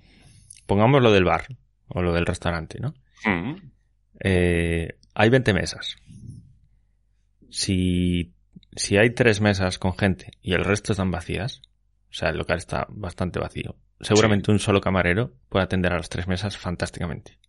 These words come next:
Speaker 2: Correcto.
Speaker 1: Con lo cual, desde el lado del servicio ofrecido,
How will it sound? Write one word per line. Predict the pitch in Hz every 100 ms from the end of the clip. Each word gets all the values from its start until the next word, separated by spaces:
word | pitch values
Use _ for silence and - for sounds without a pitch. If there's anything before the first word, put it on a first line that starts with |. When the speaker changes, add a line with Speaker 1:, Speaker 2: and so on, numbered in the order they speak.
| _ _
Speaker 2:
Correcto. | - 98 95 - - _ _ _ _
Speaker 1:
Con | 104
lo | 104
cual, | 123 92
desde | 98 95 98
el | 101
lado | 113 117 113 110 - _
del | - 123 - 101 - - 190 - 101 98
servicio | 92 101 98 123 - 104 101 - _ - -
ofrecido, | 98 101 101 117 123